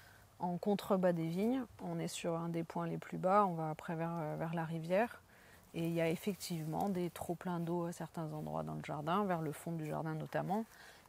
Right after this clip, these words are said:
Et même si on fait des planches permanentes qui sont, euh, quasiment à plat, euh, ici maintenant, là-bas on maintient quand même, euh, dix quinze centimètres de haut. Et, euh, deux mille vingt et un, qui était une année très, très, très humide, ça nous a quand même tenu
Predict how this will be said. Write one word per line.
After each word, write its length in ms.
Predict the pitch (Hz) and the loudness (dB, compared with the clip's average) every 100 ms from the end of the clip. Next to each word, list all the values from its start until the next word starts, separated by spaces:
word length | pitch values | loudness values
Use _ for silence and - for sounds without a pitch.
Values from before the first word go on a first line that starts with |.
| - | -10
Et 100 | 160 | -4
même 180 | 165 170 | -2 -2
si 200 | - - | -2 -2
on 100 | 180 | -4
fait 140 | - | -2
des 160 | 175 180 | -2 -2
planches 300 | 165 180 180 | 0 -4 -2
permanentes 540 | 196 175 170 180 185 - | -2 0 0 -2 -4 -6
qui 120 | 165 | -10
sont, 280 | - 175 170 | -6 -4 -4
euh, 100 | 156 | -4
quasiment 500 | - 165 160 165 156 | -2 0 0 -2 -2
à 80 | 147 | -2
plat, 380 | - 170 170 160 | -2 -2 0 0
euh, 340 | 143 143 143 | -2 -2 -4
ici 320 | 143 151 - | -4 -6 -6
maintenant, 480 | 170 151 135 185 208 | -4 -4 -2 2 4
là-bas 300 | 208 170 185 | 6 6 8
on 120 | 196 | 6
maintient 420 | 175 156 156 190 185 | 6 2 2 -2 -2
quand 120 | 160 | -2
même, 260 | 156 170 | -2 -2
euh, 140 | 165 147 151 156 - - - - - - | -4 -4 -6 -10 -14 -20 -20 -20 -14 0
dix 180 | 180 170 | 2 4
quinze 220 | 190 175 | 2 2
centimètres 440 | 190 170 185 180 | -2 -2 0 2
de 120 | 170 | 2
haut. 380 | 170 190 233 240 | 4 8 12 12
Et, 260 | 175 175 185 | 10 6 6
euh, 160 | 170 165 | 6 4
deux 140 | 180 | 4
mille 200 | 185 175 | 4 4
vingt 240 | 165 170 190 | 2 0 0
et 60 | |
un, 180 | 180 180 | 0 0
qui 100 | 175 | -2
était 180 | 165 175 | -2 0
une 160 | 165 | 0
année 240 | 160 160 160 - | 0 0 -2 -6
très, 280 | - 185 175 | 2 2 2
très, 220 | - 160 | 0 -2
très 340 | - 180 160 | 0 0 0
humide, 320 | 160 165 208 | 0 2 2
ça 160 | 190 185 | 2 0
nous 180 | 175 147 | 0 -2
a 80 | 147 | -4
quand 120 | 156 | -2
même 180 | 170 175 | -2 -2
tenu 580 | 180 180 180 185 185 | 0 0 0 0 0